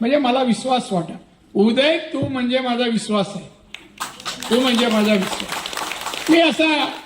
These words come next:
अविश्वास ठेवून मी काम करणाऱ्यापैकी नाहीये, काम करणाऱ्यापैकी नाहीये. शिवसेनेच्या जन्मापासून वयाच्या पंधरा वर्षापासून शिवसेनेत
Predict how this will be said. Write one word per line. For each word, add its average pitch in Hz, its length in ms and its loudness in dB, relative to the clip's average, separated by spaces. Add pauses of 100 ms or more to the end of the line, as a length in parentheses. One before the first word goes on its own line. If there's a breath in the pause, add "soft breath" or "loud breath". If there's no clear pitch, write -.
अविश्वास 302 720 2
ठेवून 277 200 0
मी 285 120 -2
काम 262 300 -4
करणाऱ्यापैकी 254 720 -4
नाहीये, 226 340 0 (1600)
काम 240 200 0
करणाऱ्यापैकी 226 640 0
नाहीये. 214 420 2 (460)
शिवसेनेच्या 302 960 2
जन्मापासून 285 960 0 (840)
वयाच्या 254 840 -2
पंधरा 240 520 -2
वर्षापासून 240 800 -6
शिवसेनेत 240 600 -6